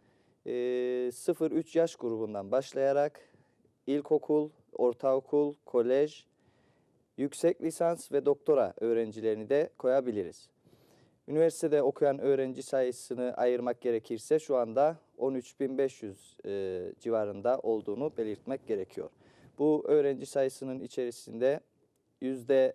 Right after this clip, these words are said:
altmışını Türkiye'den gelen öğrenci arkadaşlarımız, yüzde otuzunu Kıbrıs'taki öğrenci arkadaşlarımız ve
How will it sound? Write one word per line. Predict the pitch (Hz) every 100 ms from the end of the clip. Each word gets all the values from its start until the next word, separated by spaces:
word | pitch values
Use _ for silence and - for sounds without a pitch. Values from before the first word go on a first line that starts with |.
| -
altmışını | 131 127 131 123 131 123 127 -
Türkiye'den | - 123 139 123 120
gelen | 117 113 110
öğrenci | 107 104 101
arkadaşlarımız, | 117 139 139 - 143 139 147 147 - _ _ _ _ _
yüzde | 131 143 135 165
otuzunu | 151 139 117 117 117
Kıbrıs'taki | 135 - 120 - 107 - 101
öğrenci | 101 104 98 95 90
arkadaşlarımız | - 101 104 - 101 113 147 160 - _ _ _ _ 123
ve | 139 143